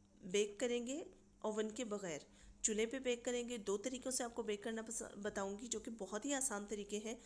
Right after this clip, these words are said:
और आप में से कोई भी आसानी से घर में इनको बना सकता है।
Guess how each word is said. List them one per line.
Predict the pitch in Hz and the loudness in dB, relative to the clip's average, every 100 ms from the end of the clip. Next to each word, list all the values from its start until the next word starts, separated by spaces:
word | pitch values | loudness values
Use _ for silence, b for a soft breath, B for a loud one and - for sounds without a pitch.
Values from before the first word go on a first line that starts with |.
| B B B B | B B B B
और | 214 214 220 - | 4 6 4 -2
आप | 214 220 | -2 -2
में | 226 | 0
से | - 233 233 | 2 0 0
कोई | 220 226 269 | 4 4 4
भी | 262 247 254 - | -2 -4 -4 4
आसानी | 220 202 208 247 | 4 4 0 0
से | 220 | 0
घर | 202 180 | -2 -4
में | 185 | -4
इनको | 190 262 392 | -6 -6 -4
बना | 269 190 180 | -2 0 2
सकता | - - 170 | 0 0 -10
है। | 175 | -10